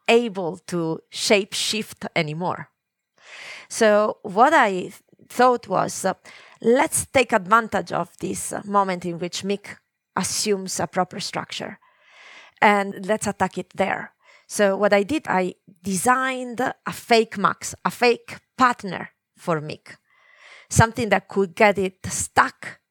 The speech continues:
in this conformation, this final conformation in which cannot change shape anymore.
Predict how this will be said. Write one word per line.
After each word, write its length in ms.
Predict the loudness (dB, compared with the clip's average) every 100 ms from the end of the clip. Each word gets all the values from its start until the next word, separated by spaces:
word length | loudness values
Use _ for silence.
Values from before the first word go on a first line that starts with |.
| _
in 220 | 0 0
this 180 | 0 -2
conformation, 920 | -2 -6 -4 -4 -4 -6 -8 -10 -10
this 280 | -8 -8 -8
final 400 | 2 2 4 -2
conformation 800 | -4 -12 -10 -10 -8 -8 -8 -6
in 120 | -6
which 400 | -8 -10 -10 -12 -16 _
cannot 300 | -6 -6 -6
change 320 | -2 -2 -2
shape 380 | -6 -6 -6 -6
anymore. 440 | -10 -10 -12 -14